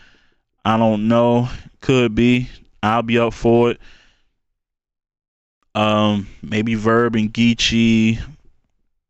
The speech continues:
I would like to just see some dudes who, like, are really in good form right now. When I mean good form, like, they're on a run right now where everything they're touching is gold. So, like, Av versus Danny Myers,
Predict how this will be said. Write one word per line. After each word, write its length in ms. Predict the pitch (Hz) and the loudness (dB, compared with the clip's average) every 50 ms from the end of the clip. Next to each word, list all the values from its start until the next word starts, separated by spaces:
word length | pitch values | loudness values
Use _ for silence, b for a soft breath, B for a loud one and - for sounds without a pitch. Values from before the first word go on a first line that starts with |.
| _ _ _ _ _ _ _ _ _ _ _ _ _ _ _ - | _ _ _ _ _ _ _ _ _ _ _ _ _ _ _ -4
I 60 | 110 | -2
would 140 | 151 170 170 | 0 0 0
like 180 | 170 170 160 | 0 -2 -4
to 80 | 135 135 | -4 -4
just 200 | 135 139 127 - | -4 -4 -2 -2
see 120 | - 127 | -2 -2
some 240 | - - 123 117 113 | 0 0 0 0 0
dudes 320 | 113 127 127 127 120 113 - | 2 2 2 4 2 2 0
who, 120 | 123 117 | 0 0
like, 280 | 120 113 104 98 - - | 0 0 -2 -4 -4 -4
are 160 | 107 107 101 | -4 -4 -4
really 320 | 90 107 113 120 117 117 110 | -2 -2 0 0 0 0 -2
in 340 | - 110 117 113 113 110 - - _ _ _ _ _ _ 131 120 | -2 -2 -2 -2 -2 -4 -6 -14 _ _ _ _ _ _ _ _
good 260 | 113 131 135 123 - - | -2 0 0 0 -2 -6
form 480 | - - 139 131 131 127 117 107 107 | -6 -2 0 2 2 2 2 0 0
right 140 | 104 98 98 | -2 -2 -2
now. 200 | 101 98 98 98 | -2 -2 -2 -2
When 140 | 101 107 117 | -2 -2 -2
I 60 | 120 | 0
mean 180 | 123 120 117 107 | 0 0 0 0
good 160 | 120 117 110 | 0 -2 -2
form, 340 | - - 127 123 123 123 123 | -2 -2 0 0 0 0 0
like, 280 | 113 110 101 98 - b b b b b b b | 0 0 -2 -4 -8 b b b b b b b
they're 200 | - 117 120 113 | 0 0 0 2
on 220 | - 123 123 123 120 | 2 0 0 2 0
a 120 | 110 104 | 0 0
run 460 | 101 107 113 123 123 120 117 107 107 | 2 2 2 2 2 2 0 0 0
right 180 | 110 107 101 90 | 0 0 0 -2
now 240 | 104 110 107 104 104 | -2 0 0 0 0
where 420 | 104 107 107 107 104 101 104 - - _ - - - - _ _ _ | 2 2 2 2 2 0 -2 -4 -10 _ -20 -20 -20 -20 _ _ _
everything 600 | - 120 120 123 117 123 131 123 120 113 113 110 - - | -2 -2 -2 -2 -4 -2 -2 0 0 0 -2 -4 -6 -4
they're 180 | - 113 113 110 | -2 0 0 0
touching 480 | - - 120 117 - - 117 110 104 | 0 -2 -2 -2 0 -2 -2 0 0
is 140 | 101 98 101 | -2 -2 -4
gold. 600 | 127 123 117 113 113 104 101 98 92 - - B B B B B B B B | -2 0 0 2 2 2 0 0 -2 -4 -8 B B B B B B B B
So, 180 | _ - 120 | _ -4 -2
like, 240 | 110 110 104 98 - - - | 0 0 0 -2 -4 -4 -2
Av 300 | 117 123 131 131 127 117 | 0 2 2 2 0 0
versus 300 | 117 104 - - 113 107 | 0 -2 0 -2 -2 -2
Danny 280 | 113 123 123 120 117 | 0 0 0 0 0
Myers, 560 | 113 117 120 127 131 131 131 131 131 131 - | 2 2 0 0 0 0 0 0 0 -2 -6